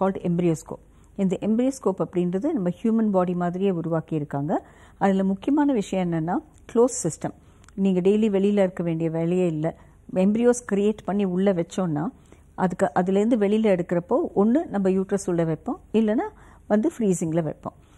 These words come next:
So, uh, no touch, நம்ம எதுவுமே வெளியில எடுத்து பார்க்க வேண்டாம். ஸ்க்ரீன்ல நம்ம touch பண்ணாலே உங்களுக்கு என்ன information வேணுமோ அத்தனை இன்ஃபர்மேஷனும் நீங்க பார்க்கலாம்.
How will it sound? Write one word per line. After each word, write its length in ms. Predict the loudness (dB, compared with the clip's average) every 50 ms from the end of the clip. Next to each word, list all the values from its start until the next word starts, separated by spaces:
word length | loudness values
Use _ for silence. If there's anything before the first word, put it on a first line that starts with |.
| -20 -20 -20
So, 360 | -2 2 4 4 4 2 0 -2
uh, 20 | -2
no 320 | -2 0 2 4 4 4 4 2
touch, 280 | 0 -2 -2 -8 -16 -12 -4
நம்ம 240 | -2 -2 2 2 2
எதுவுமே 580 | 2 2 2 0 0 2 2 2 2 2 2 2
வெளியில 260 | 2 2 2 4 4
எடுத்து 280 | 2 2 0 -2 -4
பார்க்க 280 | -2 -2 -2 -2 -2 -4
வேண்டாம். 320 | -2 -2 0 -2 -2 -4 -4 -10 -20 -20 -14
ஸ்க்ரீன்ல 540 | -12 -12 -6 -2 0 2 4 6 6 4 4
நம்ம 400 | 2 2 2 2 2 2 0 -2 -6 -14 -20 -12 -2 -2
touch 220 | -2 -2 0 0
பண்ணாலே 440 | 0 2 2 2 2 2 0 0 -2 -4 -4
உங்களுக்கு 320 | -2 -2 -2 0 0 0
என்ன 180 | 0 0 0 0
information 540 | -2 -2 -2 -2 -2 -2 -2 -2 -4 -4 -6
வேணுமோ 300 | -4 -4 -2 -2 0 0
அத்தனை 360 | -2 -2 -4 -4 -2 -2 -2
இன்ஃபர்மேஷனும் 480 | -4 -4 -4 -4 -4 -4 -4 -4 -4
நீங்க 180 | -2 -2 -4 -6
பார்க்கலாம். 500 | -6 -4 -6 -6 -6 -4 -4 -4 -4